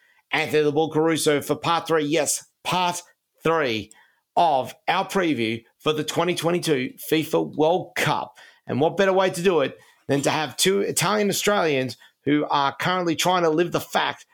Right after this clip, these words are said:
that our number two team failed to qualify yet again. Yes, I know. More jokes about the Italians not making the World Cup. We thoroughly deserve it, but, you know, we have to move on from there.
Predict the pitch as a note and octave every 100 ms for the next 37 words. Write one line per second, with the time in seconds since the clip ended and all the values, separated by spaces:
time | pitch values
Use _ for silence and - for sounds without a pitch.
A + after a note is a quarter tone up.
0 | _ _ C#3 C#3 - - D3 D#3 F3 F#3
1 | - F#3+ E3 F3+ E3 C#3+ C3+ - _ _
2 | F#3 E3+ D#3+ - D3 D#3 D3+ D#3+ D3 C#3
3 | C3+ D#3 D#3 C#3+ C#3 A2+ B2+ D3+ C#3+ -
4 | - D3+ D#3+ C3 A2+ - _ _ _ _
5 | D3 F3 F3+ D#3+ E3+ E3 - D#3+ D3 C#3+
6 | E3 D#3 C#3 D3+ C#3+ D3 C#3+ C#3 C#3+ C#3
7 | D3 C#3+ - - _ - C3 - E3+ D#3+
8 | D3+ C3 C3+ C3+ C3+ - C#3 - _ D3
9 | D3 C#3+ C#3 C3 C#3+ D3 D3+ C#3+ D3 C#3
10 | D3 D#3 C#3 A#2